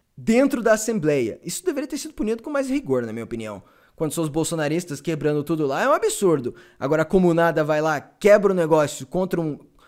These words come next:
contra votos dos deputados democraticamente eleitos, aí tá tudo bem.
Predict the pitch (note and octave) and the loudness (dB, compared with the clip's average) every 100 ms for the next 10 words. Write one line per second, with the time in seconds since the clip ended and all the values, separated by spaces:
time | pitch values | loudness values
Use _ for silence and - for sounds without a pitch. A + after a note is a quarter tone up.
0 | _ - G#3 G3+ F3 D#3+ E3+ E3 C#3+ D3+ | _ 0 2 4 4 6 4 2 -6 -4
1 | D#3 D#3+ - D#3+ D3 C#3 F3 E3 D#3 - | -2 -2 0 0 0 0 -2 -2 -4 -4
2 | C#3+ C#3 E3 D#4 - F4+ F#4+ F#4 G4+ F4 | -4 -2 0 -2 -4 -8 -10 -6 -4 -4
3 | A#3+ D4+ C#4+ | -8 -10 -12